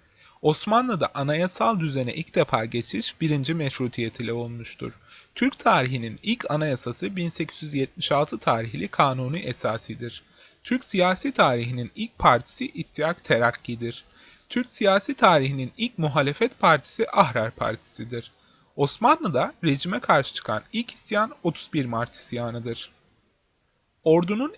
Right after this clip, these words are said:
ilk defa yenilikleri koruduğu olay otuz bir Mart isyanıdır. Hareket ordusu ile bunu sağlamıştır. Meclis kararıyla görevden alınan ilk padişah ikinci Abdülhamit'tir. Türk siyasi tarihinde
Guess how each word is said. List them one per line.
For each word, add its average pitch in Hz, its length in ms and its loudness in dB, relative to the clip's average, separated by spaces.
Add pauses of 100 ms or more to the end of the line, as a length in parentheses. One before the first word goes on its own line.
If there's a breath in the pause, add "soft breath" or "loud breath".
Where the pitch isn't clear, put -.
ilk - 200 -4
defa 175 280 4
yenilikleri 151 600 2
koruduğu 165 380 0
olay 160 360 2
otuz - 340 -6
bir 139 100 2
Mart 117 280 -4
isyanıdır. 117 560 -6
Hareket 185 500 -4
ordusu 127 440 -2
ile 147 280 -4
bunu 143 180 -6
sağlamıştır. 117 800 -6 (440 loud breath)
Meclis 156 360 0
kararıyla 175 560 4
görevden 156 500 0
alınan 120 440 -4
ilk 196 220 -10
padişah 151 520 2 (100)
ikinci 147 380 0
Abdülhamit'tir. 123 920 -6 (440 soft breath)
Türk 226 220 -4
siyasi 202 420 2
tarihinde 135 640 4